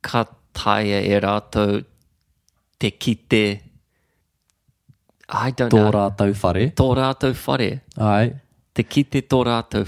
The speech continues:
Speaker 1: whare.
Speaker 2: I know you wanna put an i or a ki in
Speaker 1: Oh,
Speaker 2: to
Speaker 1: I
Speaker 2: join it
Speaker 1: do,
Speaker 2: on.
Speaker 1: I do.
Speaker 2: But, uh, you, you, we don't need it.
Speaker 1: Okay. In this specific sentence with taia.
Speaker 2: With taia.
Speaker 1: Okay.
Speaker 2: Mm-hmm.
Speaker 1: Uh, ka taea e rātou te kite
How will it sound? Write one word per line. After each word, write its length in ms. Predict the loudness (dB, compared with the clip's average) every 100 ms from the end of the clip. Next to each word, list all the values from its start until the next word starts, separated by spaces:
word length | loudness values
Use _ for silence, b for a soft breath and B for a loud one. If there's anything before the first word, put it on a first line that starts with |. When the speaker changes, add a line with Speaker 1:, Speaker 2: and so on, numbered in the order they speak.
| -2
Speaker 1:
whare. 300 | -4 -4 -2
Speaker 2:
I 80 | 2
know 100 | 4
you 120 | 4
wanna 160 | 4 2
put 160 | 0
an 60 | 0
i 80 | 0
or 140 | 2 2
a 40 |
ki 200 | 0 2
in 100 | 4
Speaker 1:
Oh, 100 | 4
Speaker 2:
to 100 | 2
Speaker 1:
I 40 | 2
Speaker 2:
join 220 | 2 4
it 60 |
Speaker 1:
do, 60 | 4
Speaker 2:
on. 340 | 2 2 -4 -8
Speaker 1:
I 140 | -8
do. 520 | -6 -2 0 -2 -4 B B _
Speaker 2:
But, 240 | 0 2 2
uh, 180 | 0 0
you, 180 | -2 -4
you, 160 | -6 -6 -8 -2
we 100 | 0
don't 180 | 0 0
need 240 | 0 2
it. 160 | 0 -4 -8
Speaker 1:
Okay. 480 | -6 -2 -4 -4 -12 -20 -20 -2
In 180 | -2 0
this 160 | -2 -4 -12 -18
specific 580 | -2 0 0 -2 -2 -2
sentence 480 | -2 0 0 -4 -2
with 280 | -4 -4
taia. 500 | -2 -2 -2 -4 -4
Speaker 2:
With 180 | -4 -2
taia. 360 | 0 0 0 -4 -6
Speaker 1:
Okay. 300 | -8 -8 -10 -8
Speaker 2:
Mm-hmm. 300 | -6 -4 -4 -6 b b b b b b b -8
Speaker 1:
Uh, 320 | -4 -4 -6 -6
ka 140 | -4
taea 400 | -2 0 2 2
e 20 | 2
rātou 560 | 0 0 0 2 0 -4 -12 _ _ -2
te 140 | -2 -2 _ _ -2
kite 460 | -2 0 -2 -2